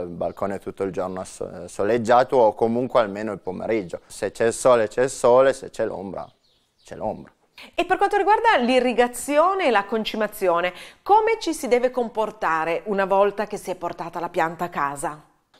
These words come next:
Speaker 1: Ma le bagnature sono fondamentali perché comunque, eh, non bisogna irrigare nel primo pomeriggio, ma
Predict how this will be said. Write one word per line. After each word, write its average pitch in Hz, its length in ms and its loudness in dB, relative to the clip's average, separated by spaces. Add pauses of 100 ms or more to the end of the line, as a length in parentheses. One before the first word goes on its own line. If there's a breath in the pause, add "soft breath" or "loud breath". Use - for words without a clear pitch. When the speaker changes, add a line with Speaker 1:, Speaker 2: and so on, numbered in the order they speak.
Speaker 1:
Ma 139 140 4 (120)
le 139 180 6
bagnature 156 720 2
sono 127 320 0
fondamentali 123 960 2
perché 101 840 2 (420)
comunque, 127 800 4
eh, 104 160 0
non 113 200 -2
bisogna 120 840 2 (440 soft breath)
irrigare 113 1000 4
nel 107 240 -6
primo 117 380 0
pomeriggio, 127 600 2
ma 90 180 -6